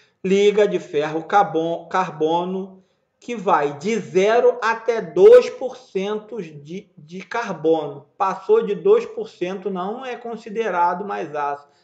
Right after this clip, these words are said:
Na verdade, é dois vírgula onze. Vou deixar dois por cento pra não entrar em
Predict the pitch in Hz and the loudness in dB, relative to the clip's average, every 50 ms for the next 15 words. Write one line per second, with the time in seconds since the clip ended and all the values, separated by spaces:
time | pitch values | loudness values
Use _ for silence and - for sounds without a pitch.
0 | _ _ _ - 320 269 - 311 320 320 320 262 214 208 240 226 196 226 226 214 | _ _ _ -6 -6 -4 -4 -4 -6 -4 -2 -2 -2 0 -2 -2 -2 -4 -4 -4
1 | 214 247 214 202 165 156 151 - - - 143 - _ _ _ _ _ - - 311 | 0 2 2 2 2 0 -4 -8 -12 -18 -20 -20 _ _ _ _ _ -16 -14 -14
2 | - - 269 254 220 208 208 196 - - 196 185 - _ - 175 165 160 - - | -10 -8 -8 -4 -2 -2 -2 -2 -4 -10 -12 -12 -12 _ -12 -12 -12 -12 -12 -12
3 | 170 160 160 160 165 160 151 160 - 156 151 151 151 151 147 147 | -10 -10 -10 -10 -12 -14 -14 -12 -12 -12 -12 -12 -14 -16 -18 -18